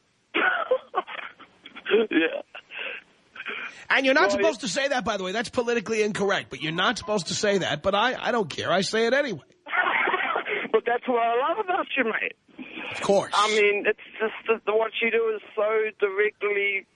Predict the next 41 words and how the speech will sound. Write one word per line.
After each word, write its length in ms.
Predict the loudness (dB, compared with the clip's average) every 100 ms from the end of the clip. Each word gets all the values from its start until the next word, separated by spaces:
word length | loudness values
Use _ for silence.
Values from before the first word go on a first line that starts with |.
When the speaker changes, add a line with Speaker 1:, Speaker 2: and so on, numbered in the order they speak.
| -8 0 2
Speaker 1:
truthful 760 | 2 0 -2 0 2 2 -2 0
that, 120 | -2 -2 _ -20 -18 -4 2
like, 220 | 2 4
I'm 180 | 0 0
just 160 | -2 -2 -6
hooked 440 | -2 0 -2 -4
every 340 | 2 2 2 0
day. 140 | 0
I 160 | 0 0
gotta 260 | -2 0
listen. 360 | -2 0 0 2
I'm 160 | 2 2
a 40 |
messenger. 440 | 2 0 0 2
I 160 | 2 2
listen 240 | -2 0
every 220 | 2 2 4
day. 320 | 2 0 -2 -10 -8 -6 -6 -12 -2
Love 200 | 2 4
your 100 | 2 2
show, 280 | 2 2 2
man. 320 | 2 0 -2
And 340 | -4 -4 -2
I 160 | 0 0
just 140 | -2 0
wanted 300 | 2 2 2
to, 240 | 0 0 -6 _ _ _ _ _ _ -2
you 100 | 2
know, 160 | 2 0 -2
not 220 | -2 -2 -2
take 180 | -2 0
up 120 | 0
too 120 | -2
much 220 | 0 -2 0
of 60 |
your 160 | 0 0
precious 360 | 0 -2 -2 0
time. 400 | 2 2 2 0
And 220 | -2 -2 -6 -14 -14 -14 -16 -4
so, 120 | 4 4
uh, 240 | 4 0